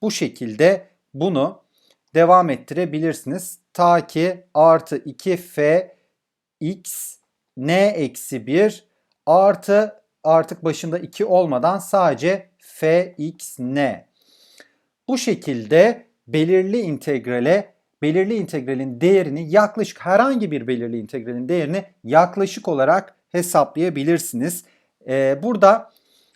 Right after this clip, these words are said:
e, şundan bahsedelim. Delta x'in ne olduğunu söyleyelim. Delta x b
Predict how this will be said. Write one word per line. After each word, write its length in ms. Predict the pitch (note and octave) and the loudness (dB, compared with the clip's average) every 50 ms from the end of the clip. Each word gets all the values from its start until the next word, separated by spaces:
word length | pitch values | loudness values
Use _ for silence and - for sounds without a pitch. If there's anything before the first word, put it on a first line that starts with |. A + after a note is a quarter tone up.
| _ _ | _ _
e, 220 | D3 C#3+ C#3+ D3+ D3 | -4 -2 -2 -2 -2
şundan 500 | - - G#3 G3 F#3 G#3+ A3+ A3 G3+ F3 | -4 -4 -4 -2 0 0 0 0 0 0
bahsedelim. 520 | C#3+ B2+ - - A#2+ A#2 D#3 F#3+ E3+ C#3+ | -2 -2 -4 -6 -8 -8 -8 -8 0 4
Delta 320 | E3 D#3+ E3+ F3 F3 - | 6 6 6 4 2 -4
x'in 400 | F#3+ - - - G3+ F#3+ F3+ E3 | -8 -8 -8 -10 -8 -8 -6 -4
ne 140 | D#3+ F3+ G3+ | -2 0 0
olduğunu 400 | G3+ F#3 F3 D#3+ E3 E3+ E3+ F3 | 0 0 0 -2 -2 -4 -4 -6
söyleyelim. 640 | F3 - - A#2+ G#2+ G#2+ A2+ B2 D#3+ G3 F3+ C#3+ _ - | -6 -6 -6 -6 -6 -6 -6 -8 -8 -10 -12 -8 _ 2
Delta 380 | F3 F3+ G#3 A#3 G#3+ - G3+ | 4 4 4 4 0 -2 -6
x 440 | D#3 C3 D#3 G3+ - - - - - _ _ _ _ _ _ _ _ _ - | -6 -6 -6 -8 -10 -12 -18 -18 -20 _ _ _ _ _ _ _ _ _ -20
b 220 | B2 A2 - - | -20 -6 0 4